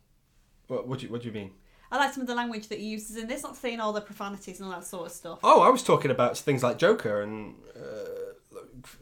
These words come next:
Speaker 1: fucking Suicide Squad and things like that.
Speaker 2: Yeah, but you get that in Suicide Squad.
Speaker 1: Uh, Logan,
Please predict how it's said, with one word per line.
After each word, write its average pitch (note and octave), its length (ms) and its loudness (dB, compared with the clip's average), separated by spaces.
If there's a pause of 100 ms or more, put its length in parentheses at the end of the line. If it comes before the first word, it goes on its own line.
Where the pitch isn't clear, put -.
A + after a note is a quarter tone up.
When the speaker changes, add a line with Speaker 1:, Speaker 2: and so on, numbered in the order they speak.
Speaker 1:
fucking A2 560 -10
Suicide F#3 400 0
Squad G2+ 300 -8
and F#2+ 140 -12
things B2 140 -6
like B2+ 120 -6
that. E3 140 -2
Speaker 2:
Yeah, D#4 60 2
but B3+ 80 -2
you B3 80 -4
get E4 140 -4
that C#4+ 180 -10
in B3 180 -4
Suicide C4 460 -8
Squad. - 340 -16 (360)
Speaker 1:
Uh, B2 200 0
Logan, C3 600 2